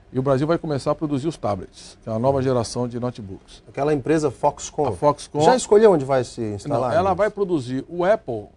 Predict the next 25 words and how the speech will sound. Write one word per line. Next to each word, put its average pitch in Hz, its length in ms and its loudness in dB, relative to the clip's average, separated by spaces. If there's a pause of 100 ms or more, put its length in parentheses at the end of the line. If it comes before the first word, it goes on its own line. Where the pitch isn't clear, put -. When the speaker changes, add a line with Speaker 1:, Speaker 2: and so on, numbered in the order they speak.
(220)
Speaker 1:
aquele, 139 360 -8
aquele, 120 360 -4
o 113 240 -6
iPod, 120 500 4
que 113 100 -8
é - 20 -2
da 113 260 2
Apple, 175 340 0
em 151 120 -4
Jundiaí, 139 320 2
porque 151 140 -2
ela 156 100 2
já 143 100 2
tem 160 140 -2
quatro 160 340 2
mil 131 140 -2
trabalhadores 120 580 -2
lá, 165 160 4
vai, 165 220 -2
vai 135 140 0
expandir 135 360 -2
a 127 40 0
fábrica 131 440 -4
lá. 113 200 -6
Né? 110 100 -12